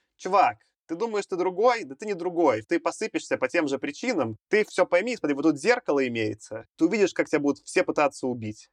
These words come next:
И дальше в эпизод происходит то, что в этом зеркале в отражении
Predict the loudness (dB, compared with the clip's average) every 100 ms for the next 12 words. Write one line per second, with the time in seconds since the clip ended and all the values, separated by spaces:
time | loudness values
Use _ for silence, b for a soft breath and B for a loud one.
0 | _ 0 0 -2 -2 -2 0 -2 -2 -2
1 | 2 0 0 -2 2 2 0 _ _ -6
2 | -4 -2 -2 -2 -2 -4 -2 -2 0 -2
3 | -2 -4 -4